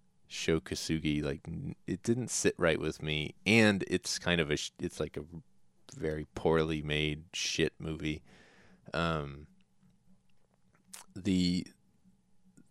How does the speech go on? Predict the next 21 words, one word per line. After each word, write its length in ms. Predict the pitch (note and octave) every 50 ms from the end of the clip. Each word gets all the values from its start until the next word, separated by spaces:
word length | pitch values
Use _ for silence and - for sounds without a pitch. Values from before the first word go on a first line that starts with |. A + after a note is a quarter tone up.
| - - _ _ _ - _ - - _
the, 220 | - - A2 G#2 G2 -
the, 240 | F#2 G#2 G#2 G2+
the 340 | F#2+ G2 G2+ A2+ G#2+ G#2 G2+ G2
love 360 | G2+ G#2+ A#2 C3 C3+ B2 A#2
interest 380 | G#2+ G2+ G2 - F#2+ F2 -
in 200 | - - F2 F2
that 220 | E2+ E2 E2 - -
movie 360 | E2+ F2 E2+ F#2+ D#2+ D#2 C#2+
is, 560 | - D2+ D#2+ D#2+ D#2+ D#2 D#2 - - - - - - _ _ _ _ _ _ _ - - _ - - _ _ _ _ _ _ _ _ _ _ _ _ _ _ _ _ _ _ _ - - -
uh, 260 | - - - - - - - - -
what's 240 | A2+ A2+ - -
her 100 | - C#3+
name? 340 | B2+ B2 B2 B2 B2+ C3 C3
Susan 680 | - - - - A2+ A2 G#2+ A2 A2 G#2 G2+ G2 F#2+ F2
George, 720 | - - - D2+ C#2+ D2 E2 F2 G2+ G2+ G2+ G#2+ - A#2+ A2+
I 60 | G#2+
think. 420 | G#2 - - B2 A#2+ - - - - - - - - - - _ _ _ - - - _ _ _ _ - - - - _ _ - - -
She's 320 | - - - D3 C#3+ D3+
in 360 | E3+ F#3 F#3 F3 D#3+ C#3+ B2
Straw 580 | - - - - - - - F2+ E2+ D#2+ E2 E2+
Dogs, 720 | D2+ D#2 C#2 C2+ C2+ C2+ C2+ C#2 D2 D2 - - - -